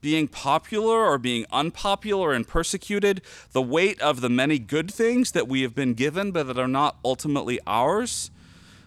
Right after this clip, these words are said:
the weight of trying to manage history in the right direction, the weight of whatever it is that in our pride we think we need. Setting these things aside,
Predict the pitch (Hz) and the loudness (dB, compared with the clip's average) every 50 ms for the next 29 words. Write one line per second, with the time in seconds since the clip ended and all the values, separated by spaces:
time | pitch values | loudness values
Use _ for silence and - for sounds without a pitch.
0 | - - - - - - 143 143 139 160 180 202 214 220 196 185 143 - - - | -20 -20 -20 -20 -10 -4 -4 -2 2 4 4 4 4 4 4 0 0 -2 -8 -12
1 | - - - - - - 175 175 185 180 175 160 151 147 147 151 160 170 170 160 | -14 -14 -12 -10 -6 -2 0 2 2 2 0 0 0 0 0 0 0 0 0 0
2 | 151 - - 185 165 - - - 156 151 147 147 143 139 135 135 139 143 135 - | -2 -2 -4 -4 -4 -4 -4 -4 -2 -2 0 0 0 0 0 0 0 0 0 0
3 | 123 131 127 139 165 - - - - 117 92 90 98 101 104 110 131 156 165 165 | -2 -2 0 0 0 -2 -4 -6 -4 -4 -2 -2 -2 -2 -2 0 2 2 0 0
4 | - - - 127 131 131 117 - - - - - - - - - - - - - | -2 -2 0 0 0 0 0 -4 -10 -18 -20 -20 -20 -20 -20 -20 -20 -20 -20 -20
5 | - - 120 131 151 170 220 214 202 202 185 160 151 151 156 147 135 120 - 127 | -18 -10 -4 -2 0 0 0 0 2 2 0 2 2 4 4 4 4 2 0 -2
6 | 123 - 107 123 123 117 - - - - 143 135 127 127 127 123 120 117 113 110 | -2 -2 0 -2 -2 -2 -2 -6 -8 -4 -2 0 2 4 4 4 2 0 -2 -6
7 | - - 95 104 104 - - 117 113 107 - - 101 98 101 117 127 123 95 80 | -14 -10 -8 -8 -8 -6 -6 -6 -6 -6 -6 -6 -4 -4 -2 -2 -2 -2 -4 -4
8 | 71 71 - - - - - - - - - - - - - - - - - - | -6 -8 -12 -16 -20 -20 -20 -20 -20 -20 -20 -20 -20 -20 -20 -20 -20 -20 -20 -20
9 | - - - - - - - - - - - - - - - - 175 190 220 214 | -20 -20 -20 -20 -20 -20 -20 -20 -20 -20 -20 -20 -16 -10 -4 0 2 4 4 4
10 | 208 185 165 175 170 175 165 - - 165 156 143 135 123 135 147 - - 170 139 | 2 2 0 0 0 -2 -2 -2 -2 0 0 0 0 -2 -2 -4 -4 -2 0 0
11 | 151 147 135 117 101 98 98 90 - | 2 2 2 4 2 2 0 -2 -6